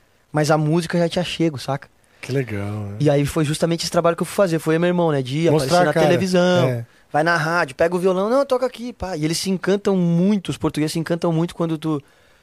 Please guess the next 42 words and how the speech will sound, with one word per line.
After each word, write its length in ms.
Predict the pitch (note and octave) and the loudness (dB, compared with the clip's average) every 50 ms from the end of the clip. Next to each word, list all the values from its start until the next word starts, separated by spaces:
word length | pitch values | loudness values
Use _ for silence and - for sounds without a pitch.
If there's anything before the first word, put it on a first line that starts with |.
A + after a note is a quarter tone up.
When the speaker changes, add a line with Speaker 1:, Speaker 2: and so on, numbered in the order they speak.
| _ _ _ _ | _ _ _ _
Speaker 1:
é 80 | - D3+ | -2 -2
até 160 | D3 E3+ F3+ | 2 2 0
estranho 240 | G3 - - G3+ F#3+ | 0 2 0 0 0
quando 140 | F3 E3+ - | 0 -2 -2
pega, 140 | F3+ F3+ G#3 | -2 0 2
"Ô, 100 | B3 A#3+ | 0 0
tu 60 | - | 0
vai 100 | G3+ G#3 | -2 -4
tocar 200 | - G3 - G#3+ | -4 -2 0 0
ao 80 | A3 F3+ | 0 0
vivo 220 | D3 F#3 A3+ A3+ G3+ | 0 -4 -4 -4 -4
mesmo?" 140 | G#3+ A3+ G3+ | -6 -8 -8
"Sim, 260 | - - C4+ F4+ F#4+ | -6 -2 -2 -2 -2
pô, 180 | - E4 C4+ | -2 -2 -4
tá 80 | - G#3+ | -4 -4
aqui, 260 | G#3 - - C4 C#4+ | -8 -10 -8 -6 -6
liga 200 | C4+ B3 B3+ C4+ | -4 -4 -6 -8
aqui, 180 | A#3 - - C4+ | -8 -8 -8 -10
põe 220 | - - B3+ C4 | -8 -6 -6 -4
aí 100 | C4 C4 | -4 -4
o 40 | C4 | -4
P 120 | C4 C4 A#3 | -2 -2 0
dez 240 | F#3 G3 A3+ B3 A#3 | 2 2 0 2 0
e 40 | B3 | 0
vambora." 460 | B3 C#4+ C4+ G#3+ G#3+ A#3 C4 A#3+ F#3+ _ _ _ _ _ _ _ _ _ _ _ _ _ | -2 -2 0 2 4 2 2 0 -2 _ _ _ _ _ _ _ _ _ _ _ _ _
Os 60 | _ | _
caras, 180 | - - F3+ F3+ | -18 -16 -16 -16
"Caralho, 340 | - F#3 F#3+ F#3+ G3 G#3 G#3+ | -16 -16 -16 -14 -14 -16 -16
que 100 | - G#3+ | -18 -20
foda, 340 | - - - G3 A3 A3 G3+ | -20 -14 -6 -2 0 0 0
que 100 | G3 G3 | 0 2
legal." 500 | G3 G3+ F3 D3 D#3 E3+ F#3 G3 G3 E3+ | 0 0 2 2 0 2 2 2 0 0
Assim. 120 | D#3 - | 2 2
Speaker 2:
Não 80 | E3+ G3 | 2 4
vai 140 | G3+ A3+ G#3+ | 4 4 2
dublar 280 | A3 F3+ F#3 G3+ G3+ | 2 2 2 2 2
mesmo. 320 | G3+ G3+ G#3 G#3+ A3 G3+ F3 _ - E3+ | 2 2 0 0 -2 -4 -6 _ 0 2
Speaker 1:
É, 280 | F#3 F#3+ A3 C4+ C#4+ - _ _ _ _ - - _ - | 4 4 6 4 2 0 _ _ _ _ -20 -20 _ -8
porque 240 | G#3 - - D#3+ | -6 -2 0 2
lá 240 | D#3 D3+ D3+ E3+ F#3 | 4 4 4 4 4
é 120 | F#3 F#3+ F#3 | 2 2 2
muito, 600 | E3+ E3+ F#3 F#3 - G3+ G3 F#3 F3 D#3 C#3 A#2 | 2 0 -2 -2 -2 -2 0 0 0 0 -2 -4